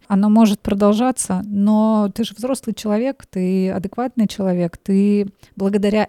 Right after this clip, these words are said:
этому сможешь понять, как тебе не делать в следующий раз. Да, как тебе сделать в следующий раз по-другому, как тебе быть более внимательным. Поэтому, может быть, оно не так уж и плохо, что это чувство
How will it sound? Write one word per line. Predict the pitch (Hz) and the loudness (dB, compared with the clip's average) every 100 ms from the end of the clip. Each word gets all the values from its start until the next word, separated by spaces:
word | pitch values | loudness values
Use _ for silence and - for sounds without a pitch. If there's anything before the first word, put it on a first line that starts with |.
| - | -2
этому | 226 220 196 180 | -4 0 0 0
сможешь | - 214 208 190 - | -2 -2 -2 -4 -4
понять, | 190 190 220 226 - - | 2 2 2 0 -6 -2
как | 208 - | -2 -2
тебе | - 185 190 185 - | -10 -2 -2 -2 -2
не | 190 220 | 2 4
делать | 214 180 170 170 | 4 2 2 -2
в | |
следующий | - 170 170 175 - 175 | -4 -6 -4 -6 -4 -6
раз. | 165 165 - - _ _ - | -4 -6 -10 -18 _ _ -10
Да, | 185 196 202 | -6 -4 -4
как | 185 - | -6 -6
тебе | 196 185 | -8 -8
сделать | 170 196 190 | -4 -2 -2
в | - | -4
следующий | 196 185 190 - | -8 -8 -8 -6
раз | 190 180 | -4 -4
по-другому, | - 175 190 180 214 220 180 - _ - - _ | -6 -8 -6 0 2 4 4 0 _ -20 -20 _
как | 190 165 | -10 -8
тебе | 196 185 | -6 -6
быть | 180 175 | -6 -8
более | 175 185 180 | -4 -2 0
внимательным. | 175 185 208 226 - 180 165 160 | 2 4 4 2 0 0 0 0
Поэтому, | - 214 240 247 254 247 247 | -4 -8 -4 -2 0 0 0
может | 226 226 240 240 | 0 -2 -4 -8
быть, | 247 - | -8 -4
оно | 220 233 240 | -2 0 2
не | 226 | 2
так | 220 214 | 0 -8
уж | - | -8
и | 220 | -10
плохо, | - 294 339 - | -2 0 0 -2
что | 170 - - 170 170 | -10 -10 -4 0 2
это | 175 - | 0 -2
чувство | 175 - 180 - 175 170 175 | -8 -8 -10 -10 -6 -6 -6